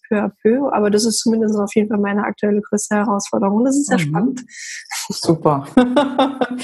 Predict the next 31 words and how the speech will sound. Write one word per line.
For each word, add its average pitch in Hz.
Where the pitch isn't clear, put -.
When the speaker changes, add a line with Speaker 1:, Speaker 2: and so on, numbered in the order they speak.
Speaker 2:
Was 190
war 196
denn 240
das -
Wichtigste 226
bisher, 196
was 190
du 190
dann, 175
äh, 165
auf -
diesem 175
Weg 196
gelernt 220
hast -
für 139
dich? 139
Also, 160
ich -
sag 190
mal, 185
du 175
sagtest 185
gerade, 180
du 165
bist, 170
äh, 147
äh, -
natürlich 156
Fotografin 147
auch. 277